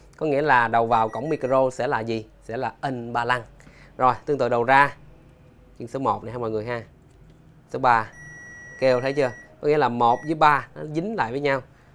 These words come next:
Đường số hai, đây là số hai, tách riêng ra. Đường số hai sẽ là đường tín hiệu cộng. Có nghĩa là đầu out của con J B L K X một tám mươi A này sẽ là in ba lăng.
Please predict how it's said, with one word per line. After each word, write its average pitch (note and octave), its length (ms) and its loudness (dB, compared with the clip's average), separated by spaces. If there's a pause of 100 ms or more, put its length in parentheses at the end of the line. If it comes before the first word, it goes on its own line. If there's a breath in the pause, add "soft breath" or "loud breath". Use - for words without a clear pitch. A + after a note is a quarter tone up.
(120)
Đường A2+ 160 -2
số C#3+ 120 -6
hai, B2+ 260 -2
đây A#2+ 100 -6
là A2+ 80 -4
số C3+ 120 -6
hai, B2+ 220 -4
tách - 240 -8
riêng C3+ 180 -4
ra. B2 240 -4 (280 soft breath)
Đường A#2 120 -8
số C#3 100 -8
hai C3+ 200 -6
sẽ B2+ 120 -6
là A#2+ 160 -4
đường G#2+ 200 -4
tín C3+ 180 -6
hiệu B2 200 -8
cộng. G#2 240 0 (340 loud breath)
Có D3 100 -4
nghĩa C#3+ 140 2
là B2 240 4 (140)
đầu B2 220 0 (160)
out C3 160 -2
của A#2 180 -6
con B2+ 460 -8
J C3 180 -6
B B2+ 40 -10
L B2+ 240 -4
K B2+ 260 -6
X C#3+ 100 -14
một A2+ 160 -8
tám C#3+ 160 -4
mươi C#3+ 100 -4
A B2 120 -6
này A2+ 200 -6
sẽ A2+ 120 -8
là B2 200 -2 (120)
in C#3 400 -2
ba C3 200 6
lăng. C#3 220 4